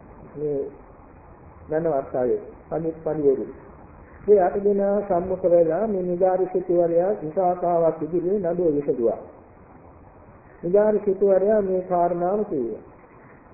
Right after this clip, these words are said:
එයින් එකක් තමයි මේ පුරාණ අනුභව කරනවා කියලා නිග්‍රහ කළයි කියලා. ඉතින් විසාකාවගෙන් ඇහුවා විනිශ්චය මණ්ඩලය, "මොකද්ද මේ කියපු කතාවේ තේරුම?" විසාකාව කිව්වා,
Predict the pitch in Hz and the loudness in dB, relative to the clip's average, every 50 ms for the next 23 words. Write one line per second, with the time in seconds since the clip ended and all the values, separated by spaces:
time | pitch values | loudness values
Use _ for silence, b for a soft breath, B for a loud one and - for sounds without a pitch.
0 | - - - - - - - - - - - - - 156 175 180 175 175 170 185 | -20 -20 -20 -20 -20 -20 -20 -20 -20 -20 -20 -4 0 0 0 2 0 -4 -2 -2
1 | 190 196 196 190 185 180 165 160 147 160 202 247 - - - - - - - - | -2 -2 -2 -4 -6 -4 -4 -4 -2 -2 -4 -4 -6 -10 -16 -18 -18 -20 -20 -20
2 | - - - - - - - - - - - - - - - - - 151 160 147 | -20 -20 -20 -20 -20 -20 -20 -20 -20 -20 -20 -20 -20 -20 -20 -18 -6 -4 -4 -4
3 | - - 180 208 233 240 233 240 220 208 202 196 190 180 190 208 196 190 - 196 | -2 -2 0 2 2 2 2 2 0 0 0 -2 0 2 4 4 4 2 2 -2
4 | 190 185 190 190 190 190 220 226 208 196 208 202 202 190 202 180 165 - 175 160 | -2 0 -2 -2 -2 0 -2 -2 0 0 0 2 2 2 2 2 2 2 2 4
5 | 151 143 135 - 135 123 113 104 101 - - - - - - - - - - - | 4 4 4 4 2 0 -2 -2 -4 -8 -12 -14 -18 -20 -20 -20 -20 -20 -20 -20
6 | - - - 175 156 156 156 202 185 190 190 - 196 185 185 185 180 180 180 175 | -16 -10 -8 -6 -6 -4 -2 0 0 0 0 0 -2 -2 0 0 0 0 -2 -2
7 | 165 160 165 196 185 175 160 165 180 185 165 - 180 165 160 165 170 175 151 143 | -2 -2 -2 2 2 2 2 2 -2 -4 -2 -2 -2 0 0 0 -4 -2 0 0
8 | 139 143 151 180 240 294 - - - - - 180 - 233 226 220 220 214 202 196 | 0 0 0 0 -2 -2 -4 -8 -14 -14 -14 -6 -2 -2 -2 0 2 0 0 0
9 | 190 190 185 - 190 175 175 185 175 185 180 185 - 196 185 170 151 - 175 160 | -2 -4 -4 -4 -6 -6 -6 -6 -4 -4 -4 -2 -2 -2 0 0 0 2 6 6
10 | 147 131 117 107 104 - - - - - - - - - - - - - - - | 6 6 4 0 -4 -8 -14 -20 -20 -20 -20 -20 -20 -20 -20 -20 -20 -20 -20 -20
11 | - - - - 135 - 180 165 165 165 160 175 175 170 170 165 165 165 170 165 | -20 -20 -20 -20 -6 0 2 2 2 2 0 0 0 2 2 2 0 -2 -4 -4
12 | 147 135 127 135 147 185 | -2 -2 -2 -2 -2 -4